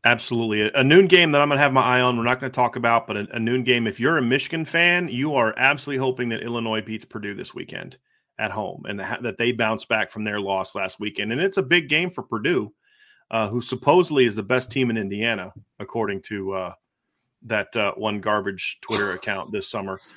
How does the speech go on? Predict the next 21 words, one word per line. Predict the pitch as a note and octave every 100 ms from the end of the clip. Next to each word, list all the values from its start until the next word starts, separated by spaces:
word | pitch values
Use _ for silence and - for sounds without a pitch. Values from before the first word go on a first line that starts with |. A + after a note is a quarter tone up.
| _ _
They're | A#2 C3
coming | C3 C3+ B2+
off | A#2 -
back-to-back | A#2+ A#2 A#2 A2+ A2+
losses | A2+ A#2 G#2+ A2
against | G2+ A2 -
Wisconsin | A2 - A#2+ G#2+ G#2+
and | G2+
Iowa. | G#2 A#2 G#2 G2 F#2 - -
Offense | A2 - A2
has | G2+
been | G2 G2+ G2
struggling. | - - A#2+ A2 A2+ G#2+
They | A#2+ A#2
need | A#2 G#2+
to |
rally | G2+ G#2+ G2+ F#2+ F#2 _
because, | A2 - G#2+ G2 - _ _ - _ _ _ _
uh, | A2+ D2 - _ _ _
you | -
know, | A2